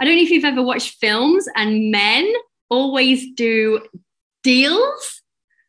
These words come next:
um, or have big conversations and signings and contracts and things on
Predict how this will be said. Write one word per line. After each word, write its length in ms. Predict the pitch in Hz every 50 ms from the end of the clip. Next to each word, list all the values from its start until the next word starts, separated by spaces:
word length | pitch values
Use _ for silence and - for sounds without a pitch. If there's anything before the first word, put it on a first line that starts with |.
| _ _ _ _ _ _ _ _
um, 240 | 233 233 226 226 226
or 100 | 220 226
have 320 | 240 - 254 - - - -
big 220 | 302 294 - -
conversations 960 | - 294 269 262 240 247 - - 240 233 269 311 - - - 359 466 440 -
and 140 | 240 202 196
signings 680 | 190 - - - 226 233 240 254 269 277 277 277 262 294
and 180 | 262 254 226
contracts 600 | - - - 262 277 269 - 330 - - - -
and 180 | 294 285 285 294
things 260 | 302 311 330 349 - - - _ _ _ _
on 580 | 269 262 247 247 254 254 277 302 349 - -